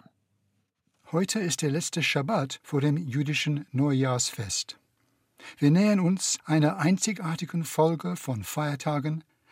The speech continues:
an der wir über die Bestimmung und die Ausrichtung unseres Lebens nachdenken, persönlich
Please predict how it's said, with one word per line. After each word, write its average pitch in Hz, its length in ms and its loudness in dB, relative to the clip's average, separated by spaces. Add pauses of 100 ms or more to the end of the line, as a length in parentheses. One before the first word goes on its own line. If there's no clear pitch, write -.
(160)
an 151 160 2
der 180 420 0
wir 156 440 -2
über 175 200 0
die 160 160 0
Bestimmung 180 640 0 (300)
und 160 200 -2
die 170 160 -2
Ausrichtung 160 680 -2
unseres 147 460 -2
Lebens 151 460 0
nachdenken, 127 720 -2 (540)
persönlich 156 720 -2